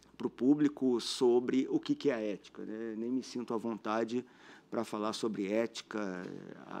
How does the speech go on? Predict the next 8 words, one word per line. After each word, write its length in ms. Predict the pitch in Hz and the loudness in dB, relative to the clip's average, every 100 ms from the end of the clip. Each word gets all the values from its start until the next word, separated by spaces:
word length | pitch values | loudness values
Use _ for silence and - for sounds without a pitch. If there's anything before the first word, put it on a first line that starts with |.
| - | -12
É, 380 | - 98 95 92 | -10 -8 -8 -8
é 80 | 98 | -10
uma 440 | 101 107 101 92 - | -8 -8 -8 -10 -14
área 480 | 101 110 117 104 98 - - - - | -10 -6 -2 -2 -4 -16 -20 -20 -12
filosófica, 920 | - 113 110 98 113 123 - - 117 107 104 101 98 107 | 0 4 4 4 4 4 0 -6 0 0 0 -2 -4 -4
muita 460 | 107 113 131 123 | -2 0 2 2
gente 240 | 107 110 101 | 0 0 -2
boa 560 | 95 107 107 95 90 | 2 4 4 2 -2